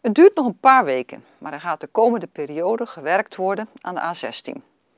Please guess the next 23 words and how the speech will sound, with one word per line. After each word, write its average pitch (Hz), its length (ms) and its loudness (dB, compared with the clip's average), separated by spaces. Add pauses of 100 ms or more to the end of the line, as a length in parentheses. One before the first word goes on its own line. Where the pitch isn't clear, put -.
(480)
Vanaf 151 380 -8
acht - 260 -2
september 202 560 -6 (160)
en 151 80 -12
de 143 100 -12
daaropvolgende 170 760 -4
drie 147 200 -12
weekenden 214 600 -4
staan - 340 -12
werkzaamheden 156 640 -6
gepland. - 520 -10 (680)
Rijkswaterstaat 170 920 -2
begint 196 340 -8
dan 190 100 -4
aan 160 140 -6
het - 120 -14
weggedeelte 165 640 -4
vanaf 190 320 -2
de 170 100 -12
Belgische 147 500 -6
grens 180 440 -6
richting 202 400 -8
Etteleur. 131 540 -8